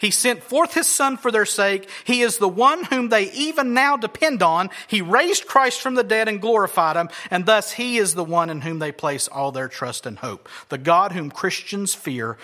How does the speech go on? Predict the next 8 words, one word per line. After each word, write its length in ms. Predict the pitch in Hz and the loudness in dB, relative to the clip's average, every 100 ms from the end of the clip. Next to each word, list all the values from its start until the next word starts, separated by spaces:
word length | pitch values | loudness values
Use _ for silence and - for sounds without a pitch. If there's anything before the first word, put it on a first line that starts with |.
| - | -14
is 160 | 135 123 | -10 -4
also 380 | 143 156 - 165 | -2 -2 -2 -2
the 120 | 170 | -4
God 460 | 143 123 113 113 - - | -2 0 2 -2 -6 -10
whom 140 | 147 131 | -6 -4
they 140 | 110 | -4
trust 420 | - - 143 - | -4 -2 -2 -4
forever, 520 | - 151 123 110 107 | -6 -6 -6 -6 -8